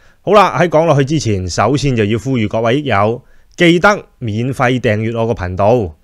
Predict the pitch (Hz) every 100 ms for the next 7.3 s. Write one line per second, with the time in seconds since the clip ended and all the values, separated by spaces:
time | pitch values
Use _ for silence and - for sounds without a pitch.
0 | _ _ _ 170 131 120 110 98 117 110
1 | 98 123 120 107 120 98 87 80 _ _
2 | _ _ _ _ _ 123 165 214 175 -
3 | 156 131 - 175 170 170 147 104 - -
4 | - - 190 202 190 143 113 180 175 123
5 | - 139 131 131 - 170 - 95 120 156
6 | 123 107 120 113 107 - 151 156 147 147
7 | 123 92 90